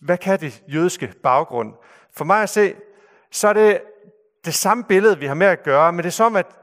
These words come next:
det lige kan kaste nogle farver ind over det, så det bliver en helt anden oplevelse at se det samme billede. Og, øh, det er ikke for at sige, at alle, der bare, øh, der ikke har sådan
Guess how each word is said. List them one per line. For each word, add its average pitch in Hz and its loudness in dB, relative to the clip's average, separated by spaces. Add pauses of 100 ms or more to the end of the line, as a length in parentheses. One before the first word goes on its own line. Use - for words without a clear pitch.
(260)
det 202 -4
lige 220 -4
kan - -8
kaste 165 -6
nogle 147 -4
farver 185 2
ind 139 -2
over 147 4
det, 127 -10
så 170 -10
det 170 -6
bliver 196 0
en 156 -2
helt 175 -10
anden 208 0
oplevelse 120 -4 (320)
at 147 -6
se 214 -2 (140)
det 139 -12
samme 156 -6
billede. 160 -6 (800)
Og, 147 4
øh, 143 0
det 160 -10
er 180 0
ikke 185 -2
for 208 4
at 165 -2
sige, 202 -2
at 143 -2 (640)
alle, 175 2 (220)
der 147 -6 (180)
bare, 147 2
øh, 113 -2 (240)
der 143 -2
ikke 165 -4
har 131 0
sådan 120 -10